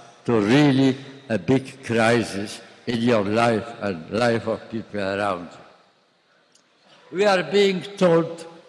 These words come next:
self-reliance, which translates as being trained to be at any moment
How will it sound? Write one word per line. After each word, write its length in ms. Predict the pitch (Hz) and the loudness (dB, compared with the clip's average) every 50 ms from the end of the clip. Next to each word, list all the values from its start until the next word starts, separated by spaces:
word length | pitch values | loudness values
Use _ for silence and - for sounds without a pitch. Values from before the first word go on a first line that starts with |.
| - _ _ _ | -20 _ _ _
self-reliance, 1500 | - - - - 175 175 170 165 143 - - - 139 135 139 135 135 131 127 120 113 95 78 65 - - - - - - - - - - _ _ _ _ _ _ _ _ _ _ _ _ _ _ _ _ _ _ _ _ _ _ _ _ _ _ _ | -18 -16 -8 -2 0 0 0 0 -4 -8 -8 -6 -2 2 4 4 4 4 4 2 2 0 -2 -6 -10 -14 -16 -16 -16 -18 -20 -20 -20 -20 _ _ _ _ _ _ _ _ _ _ _ _ _ _ _ _ _ _ _ _ _ _ _ _ _ _ _
which 340 | 123 151 175 - - - - | -12 -10 -10 -10 -12 -12 -6
translates 880 | 156 156 139 135 123 127 - - 160 175 190 208 214 208 208 - - - - | -2 0 0 0 -2 -4 -8 -4 0 2 4 4 4 2 0 -6 -10 -10 -6
as 180 | 143 135 127 117 | -6 -6 -6 -6
being 440 | 110 - 165 180 185 185 196 190 175 - - - - | -10 -8 -6 -6 -6 -4 -6 -6 -8 -10 -16 -18 -10
trained 560 | - 160 160 170 175 175 170 175 170 170 - - - - - | -6 -2 -2 0 0 0 -2 -4 -6 -10 -12 -16 -20 -18 -14
to 120 | 135 127 104 | -14 -14 -14
be 380 | 92 120 139 143 139 143 151 147 - _ _ _ _ _ _ _ | -10 -8 -8 -6 -6 -8 -10 -12 -18 _ _ _ _ _ _ _
at 240 | - 131 131 - - - - - | -8 -8 -8 -8 -12 -16 -4 2
any 280 | 175 185 196 196 196 | 2 2 2 2 -2
moment 520 | 185 160 156 131 107 101 92 90 90 85 | -4 -4 -6 -8 -8 -10 -12 -14 -16 -18